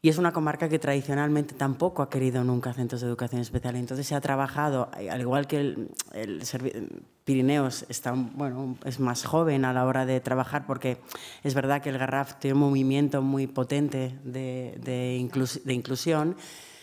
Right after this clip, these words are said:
y allí no hay centros de educación especial tampoco. Y es verdad que los recursos se abocan todos a los centros ordinarios,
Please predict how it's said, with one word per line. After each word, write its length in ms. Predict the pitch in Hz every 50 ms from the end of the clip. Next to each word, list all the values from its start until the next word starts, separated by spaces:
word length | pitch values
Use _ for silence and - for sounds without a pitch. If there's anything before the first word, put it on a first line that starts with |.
| - - - - _ _ -
y 80 | -
allí 280 | 139 139 147 156 165 -
no 240 | 160 165 165 160 151
hay 140 | 139 135 131
centros 300 | - 135 120 135 127 120
de 60 | 123
educación 320 | 117 110 - 113 - 113 110
especial 380 | 107 - 117 - 131 131 131 - - - -
tampoco. 580 | - 107 110 110 - 139 185 - 110 120 123 - - _ _ _ _ _ _ _ _ _ _ _ _
Y 120 | - 143 135
es 100 | 131 123
verdad 320 | 143 131 117 127 131 131
que 80 | - 135
los 140 | 131 123
recursos 360 | 123 123 - 127 123 - 139 123
se 60 | 139
abocan 420 | 127 120 135 - 139 135 139 143 139
todos 440 | - 180 185 180 196 208 202 - - -
a 100 | - 131
los 160 | 127 123 120 -
centros 300 | 127 123 123 131 113 123
ordinarios, 680 | 123 117 120 120 117 113 113 117 120 117 120 - -